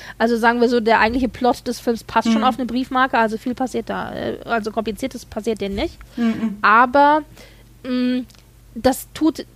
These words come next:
Speaker 1: dieser Geschichte auch ganz gut, dass sie so stringent erzählt wird,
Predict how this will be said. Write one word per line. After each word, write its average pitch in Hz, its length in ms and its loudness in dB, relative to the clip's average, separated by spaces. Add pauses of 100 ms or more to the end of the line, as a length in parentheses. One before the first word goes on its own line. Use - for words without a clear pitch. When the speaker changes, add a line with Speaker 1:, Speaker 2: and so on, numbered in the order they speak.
(160)
Speaker 1:
dieser 254 320 2
Geschichte 247 400 0
auch 233 140 2
ganz 226 260 -2
gut, 285 320 -2
dass 233 160 2
sie 254 100 0
so 226 80 -2
stringent 247 440 -2
erzählt 262 360 -2
wird, 240 140 0